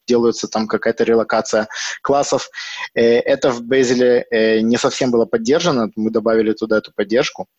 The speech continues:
то есть это надо было разрабатывать. Во-вторых, история, которая больше, э, я ей больше занимаюсь, это developer experience. Это именно интеграция с IntelliJ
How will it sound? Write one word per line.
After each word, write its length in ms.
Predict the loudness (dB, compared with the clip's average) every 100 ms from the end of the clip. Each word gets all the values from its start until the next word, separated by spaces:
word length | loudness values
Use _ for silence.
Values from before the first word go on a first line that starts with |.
| _ _
то 60 | -6
есть 140 | -6 -6
это 160 | -2
надо 200 | 0 0
было 180 | 0 0
разрабатывать. 600 | 0 -2 -4 -6 -8 -20 _ -16 -10 -10 -10 -6
Во-вторых, 400 | -4 0 0 0
история, 640 | -2 0 4 4 4 4 2
которая 360 | 0 0 0
больше, 340 | 2 0 2 2
э, 300 | 2 2 0
я 300 | 2 2 2
ей 200 | 2 0
больше 320 | -4 -4 -6
занимаюсь, 500 | -4 -2 -2 -4 -2
это 400 | -2 2 2 2
developer 420 | 0 0 0 0 -4
experience. 640 | -6 -6 -6 -6 -14 -12
Это 200 | -8 -2
именно 340 | 0 0 0 0
интеграция 540 | -2 -2 -2 -2 -4
с 180 | -6 -8
IntelliJ 560 | -4 -2 -2 -2 -2